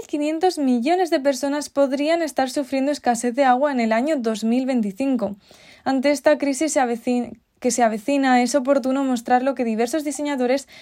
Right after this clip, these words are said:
están haciendo al respecto de este problema, que tantas consecuencias tendrá para todos directa o indirectamente. Se trata no solo de enseñar objetos relativos al mundo del agua y soluciones a problemas relacionados con ella,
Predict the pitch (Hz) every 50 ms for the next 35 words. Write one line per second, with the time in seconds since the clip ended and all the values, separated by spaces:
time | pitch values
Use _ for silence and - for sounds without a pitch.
0 | - - - 262 247 240 269 254 277 277 262 269 262 254 285 285 277 254 233 -
1 | - 240 240 233 - - 269 285 269 _ _ _ - 240 262 262 254 233 226 208
2 | - 226 202 - 202 208 208 240 269 262 226 196 - - _ _ - - - -
3 | - _ - - 277 233 240 285 294 302 320 320 370 370 359 - 311 277 277 277
4 | 233 262 262 262 254 294 294 294 - 311 294 277 254 247 240 233 285 285 285 285
5 | 240 226 254 247 254 269 254 226 233 220 208 226 247 247 - 349 359 370 359 -
6 | - - 247 240 233 226 220 214 214 214 208 208 202 208 196 196 196 185 185 175
7 | 190 196 - _ _ _ - - - - - - - - 269 226 269 269 277 247
8 | 285 285 - 247 262 269 294 311 294 339 349 339 339 320 320 311 285 - 285 269
9 | 277 285 277 277 277 - 285 262 262 294 277 277 254 240 233 214 262 269 277 285
10 | - 269 247 233 240 254 262 254 240 226 233 247 262 262 262 247 254 254 226 220
11 | 208 240 254 262 262 269 262 214 226 226 220 233 254 262 262 254 240 233 220 214
12 | 214 226 214 214 233 247 254 240 - 233 220 226 254 262 247 240 247 254